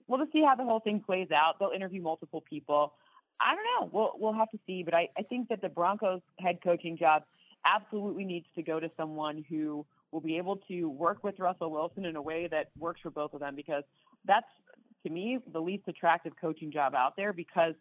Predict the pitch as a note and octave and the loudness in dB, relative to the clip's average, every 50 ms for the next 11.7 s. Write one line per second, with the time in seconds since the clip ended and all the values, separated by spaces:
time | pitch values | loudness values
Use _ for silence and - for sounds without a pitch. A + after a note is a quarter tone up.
0 | _ - - _ _ F3 F3+ - - F#3 D#3+ F#3+ G#3+ G#3+ F#3+ G3+ F#3+ G3 E3 - | _ -20 -20 _ _ -6 -6 0 2 4 4 4 2 0 -2 -2 0 2 2 2
1 | D3+ D#3 D3+ D#3+ E3 - - E3+ D#3+ - _ - D3+ D3 C#3+ C#3+ - C#3+ C3+ C#3 | 2 0 -2 -2 -2 -4 -6 -8 -8 -8 _ 0 0 0 0 0 0 0 0 0
2 | - E3 E3+ F3 E3+ F#3 - - G3 F#3+ F3 F3+ E3+ - F3+ E3+ E3+ - - E3+ | -2 -4 0 0 0 0 0 -4 -8 -8 -6 -8 -4 0 0 0 0 -2 -6 -8
3 | D3 D#3+ D3+ - _ D#3 D#3 - D#3+ - C#3+ E3+ E3+ E3 E3 _ - D#3 - - | -8 -8 -10 -8 _ -10 -10 -10 -12 -6 -2 -2 -2 -2 -2 _ -2 -2 -2 -2
4 | F3 F#3 G3 G#3 A3 A#3 A3 - - - - _ _ F#3 F#3 A#3+ C4 D#4 E4 C4 | -4 -2 0 0 0 0 -2 -6 -12 -20 -20 _ _ 0 2 2 4 4 4 6
5 | A3 G3+ F#3+ F#3 E3+ D3 D#3 D#3+ F3+ - - G3 A#3 A#3+ A#3+ A3+ - F3 F3 E3 | 6 6 6 6 4 2 0 0 0 -2 -4 -2 0 0 0 0 0 0 -2 -2
6 | D#3+ - _ - _ _ - F#3 F3+ G3+ G#3+ B3+ B3+ - - A3+ G#3 G3+ D#3 E3 | -4 -8 _ -20 _ _ -2 0 2 2 2 2 0 0 0 0 0 0 0 2
7 | D#3+ E3 E3+ D#3+ - D#3 D3+ D#3 E3 D#3+ E3 F3 D#3+ E3+ E3 D#3+ D#3+ D3 D3 D3 | 2 2 0 -2 -6 -8 -4 -2 -2 0 0 0 -2 -2 -2 -2 -2 -2 -2 -2
8 | C#3+ - - C#3+ C#3 C#3+ C#3+ D3+ D#3+ - G#3 A3 A3 G3+ - - D#3 D3+ D3 D3 | -2 -2 -4 -8 -4 -2 -2 -2 -2 -2 -2 -2 -2 -2 -2 -2 -2 -2 -2 -4
9 | - _ _ _ _ - - - - _ - - B2 - - - - - - - | -8 _ _ _ _ -18 -16 -16 -16 _ 0 0 0 0 0 -6 -14 -8 -2 -2
10 | F3+ G3 F#3+ F3+ - - - - A#3 G#3+ - B3 - - F#3 E3+ E3+ E3+ - - | 0 0 0 -2 -4 -4 -4 -2 -2 0 0 -4 -4 -2 -4 -2 -2 -2 -2 -2
11 | G#3 G#3 A3+ A#3 B3+ B3 G#3 F3+ E3+ F#3 G3+ G3 G#3 - | -2 -2 -2 -2 2 4 4 4 4 2 0 0 0 -6